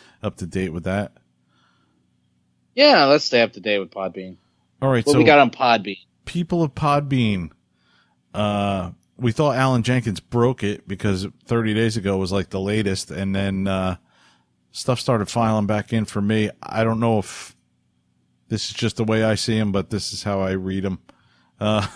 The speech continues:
Speaker 1: <laughs> Heli Man liked episode two ninety-five, Dude, Where's My Heli, with Angelo, and two ninety-seven, Our Thoughts. Tim Titeback liked episode three oh three, Black Friday, and so did Alan Jenkins,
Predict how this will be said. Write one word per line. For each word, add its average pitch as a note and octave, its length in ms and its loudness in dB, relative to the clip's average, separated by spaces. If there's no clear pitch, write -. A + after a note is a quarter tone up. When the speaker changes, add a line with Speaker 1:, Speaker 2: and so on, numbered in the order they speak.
Speaker 1:
<laughs> - 260 -20
Heli D3+ 220 0
Man A#2 280 2
liked A#2 300 0
episode A#2 580 -2
two D#3 160 -2
ninety-five, B2+ 600 0
Dude, A#2+ 220 2
Where's B2 240 0
My A2 180 2
Heli, A#2+ 420 0
with A2 260 -2
Angelo, D3+ 640 0
and G#2+ 520 -2
two D#3+ 220 0
ninety-seven, C3 600 0
Our F#2+ 340 -2
Thoughts. - 760 -2
Tim C3+ 280 0
Titeback C3+ 680 -2
liked A#2 360 -2
episode A2+ 880 -2
three C3 200 0
oh A#2 80 2
three, C3 200 -2
Black A2+ 300 -4
Friday, C#3 480 -2
and G#2 120 -2
so B2 180 -2
did G#2 140 -4
Alan G#2+ 320 -2
Jenkins, D#3 540 -4